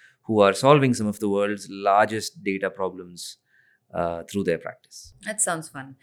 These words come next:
Speaker 2: It's always great to talk to people. Did you get a lot of questions from them? Did you have
Speaker 1: Yes,
Speaker 2: yeah?
Speaker 1: questions that needed me to really, really think hard. <laughs>
Speaker 2: Anything interesting?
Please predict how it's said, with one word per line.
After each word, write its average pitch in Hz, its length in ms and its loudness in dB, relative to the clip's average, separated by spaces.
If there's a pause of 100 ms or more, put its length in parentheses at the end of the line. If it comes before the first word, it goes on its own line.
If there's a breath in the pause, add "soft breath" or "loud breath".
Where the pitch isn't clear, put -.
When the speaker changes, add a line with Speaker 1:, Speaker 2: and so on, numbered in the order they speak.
(260 loud breath)
Speaker 2:
It's 190 120 2
always 208 240 2
great 180 140 -2
to 180 80 -8
talk 160 240 4
to 180 60 -12
people. 170 340 -12
Did 175 120 -8
you 196 60 -4
get 202 120 0
a - 20 -4
lot 185 80 -4
of 190 120 -10
questions 214 420 -4
from 208 120 -16
them? 208 220 -14
Did 170 160 -12
you 175 140 -12
have 165 280 -4 (300)
Speaker 1:
Yes, 127 340 6
Speaker 2:
yeah? - 20 -20
Speaker 1:
questions 117 360 -2
that 113 160 -2
needed 107 280 -8
me 113 120 -14
to 98 100 -8
really, 113 280 -6
really 107 240 -8
think 101 380 -10
hard. 92 560 -4
<laughs> - 60 -16
Speaker 2:
Anything 190 240 -4
interesting? 185 440 -8